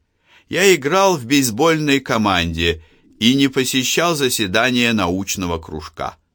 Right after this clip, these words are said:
Вновь вернулось ощущение, что время на исходе.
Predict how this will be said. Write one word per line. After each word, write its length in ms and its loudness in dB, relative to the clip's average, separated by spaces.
Вновь 440 0
вернулось 680 2
ощущение, 840 -2
что 240 -4
время 420 0
на 240 -4
исходе. 680 -8